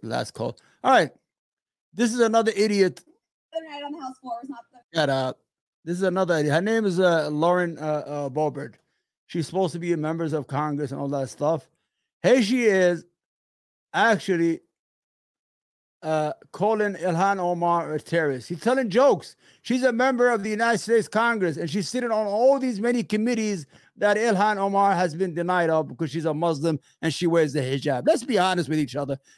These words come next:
Speaker 1: Let's not lie and keep on lying and lying and lying to each other. America has an issue,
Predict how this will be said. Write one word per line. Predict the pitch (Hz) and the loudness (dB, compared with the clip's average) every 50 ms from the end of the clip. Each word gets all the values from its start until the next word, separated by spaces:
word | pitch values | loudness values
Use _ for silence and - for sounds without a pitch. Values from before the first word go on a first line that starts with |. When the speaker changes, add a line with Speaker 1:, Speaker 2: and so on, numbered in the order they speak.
| _ - | _ -2
Speaker 1:
Let's | 175 254 294 233 - - | 2 2 2 2 0 0
not | 254 247 247 233 214 | 0 0 2 2 2
lie | 208 214 214 226 233 240 240 233 | 2 2 4 4 4 4 2 2
and | 233 214 196 143 | 2 0 -2 0
keep | 202 214 202 | 0 2 2
on | 220 208 202 202 190 | 4 4 2 4 2
lying | 196 202 214 220 220 220 226 233 226 | 4 4 4 4 2 2 2 2 2
and | 208 180 175 | 2 2 2
lying | 180 190 196 208 214 214 220 208 | 2 2 4 4 2 2 2 0
and | 196 190 | 0 0
lying | 185 190 190 190 196 185 151 | 2 2 2 2 0 0 0
to | 170 | 0
each | 170 165 143 131 165 | 0 -2 -2 -2 -2
other. | 160 156 147 139 127 - _ _ _ _ _ _ _ _ _ _ - | -2 -2 -2 -4 -6 -8 _ _ _ _ _ _ _ _ _ _ -8
America | 175 180 202 240 254 254 233 - 254 247 247 226 - - _ _ _ - | -4 0 2 4 4 4 4 4 4 4 4 4 2 -2 _ _ _ 0
has | 185 214 208 180 | 0 2 2 2
an | 214 196 | 0 0
issue, | 190 202 185 147 - 196 190 185 | 2 2 0 2 0 0 0 0